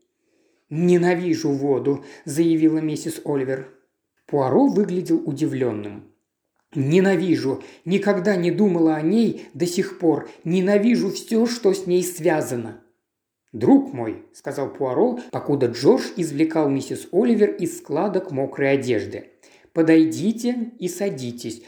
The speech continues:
Только пусть Джордж сначала избавит вас... Как это называется?" "Я раздобыла его в Корнуолле", ответила миссис Оливер.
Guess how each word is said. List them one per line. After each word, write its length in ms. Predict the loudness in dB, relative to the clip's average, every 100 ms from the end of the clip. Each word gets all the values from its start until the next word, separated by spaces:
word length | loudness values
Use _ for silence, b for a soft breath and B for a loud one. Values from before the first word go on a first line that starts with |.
| B
Только 280 | 2 4 2
пусть 440 | 0 4 4 4
Джордж 280 | 0 2 0
сначала 500 | -4 -6 -4 -2 -2
избавит 640 | -2 -6 -6 -4 0 0 0
вас... 460 | 0 0 -4 -14 b b b b b
Как 180 | -4 -2
это 120 | 0
называется?" 880 | 2 4 4 2 0 -2 -8 -12 -14 -16 _ _ _ b b -4
"Я 160 | 0
раздобыла 540 | 2 2 2 4 4 4
его 240 | 0 -4
в 100 | -4
Корнуолле", 840 | -2 0 2 2 2 -2 -6 -12 -14
ответила 460 | -6 -2 0 -2
миссис 340 | -4 -6 -8 -4
Оливер. 440 | -2 0 0 -4